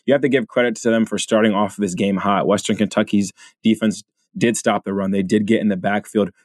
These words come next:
when it mattered and get sacks when it mattered. Even one of Carter Bradley's interceptions was because his arm was getting hit by a defender. So you have to give credit to Western Kentucky for this one. They chose a great time to play one of their best defensive games of the season. It's not gonna show up statistically just because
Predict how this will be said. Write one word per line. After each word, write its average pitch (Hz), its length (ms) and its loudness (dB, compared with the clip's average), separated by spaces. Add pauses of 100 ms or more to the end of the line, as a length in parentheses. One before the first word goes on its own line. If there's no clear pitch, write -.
(100)
when 107 140 2
it 104 40 2
mattered 101 300 2
and 95 100 -2
get 90 100 -4
sacks 104 320 -2
when 101 80 0
it 98 60 0
mattered. 98 220 0
Even 117 260 4
one 113 140 4
of 104 140 0 (720)
Carter 117 240 0
Bradley's 107 560 0 (180)
interceptions 113 640 0
was 101 120 -4
because 104 280 -2
his 98 140 -2
arm 107 260 2
was 98 160 0
getting 104 320 0
hit 104 340 -2
by 104 160 0
a 101 80 0
defender. 101 420 -2
So 101 140 -2
you 120 80 4
have 127 180 0
to 120 60 -8
give 104 180 -4
credit 104 260 -4
to 107 40 -2
Western 101 280 -4
Kentucky 95 340 -8
for 98 120 -6
this 92 200 -4
one. 101 80 -2
They 101 80 2
chose 104 240 0
a 101 60 0
great 104 260 -2
time 104 180 -2
to 101 80 0
play 101 320 -2 (280)
one 104 100 2
of 101 60 2
their 202 100 2
best 104 340 -2
defensive 104 520 0
games 101 300 0
of 98 140 0
the 98 80 0
season. 98 320 0
It's 98 120 -6
not 107 160 2
gonna 107 120 0
show 101 240 0
up 95 100 -4
statistically - 600 -6
just 95 180 -4
because 95 420 -2